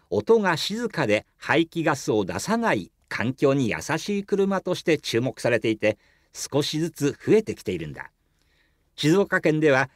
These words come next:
電気自動車を安心して運転できるように、電気自動車が充電できるところを増やしているよ。環境、資源問題への対応の切り札の一つとして、電気自動車、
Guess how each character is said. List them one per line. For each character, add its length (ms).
電 300
気 100
自 120
動 200
車 200
を 180
安 260
心 260
し 80
て 140
運 140
転 300
で 140
き 120
る 120
よ 200
う 40
に、 200
電 280
気 120
自 100
動 160
車 180
が 220
充 220
電 280
で 120
き 100
る 100
と 120
こ 120
ろ 120
を 100
増 100
や 80
し 80
て 80
い 60
る 80
よ。 220
環 280
境、 460
資 160
源 220
問 120
題 260
へ 60
の 220
対 260
応 100
の 140
切 180
り 120
札 200
の 140
一 200
つ 120
と 140
し 100
て、 200
電 260
気 120
自 100
動 160
車、 240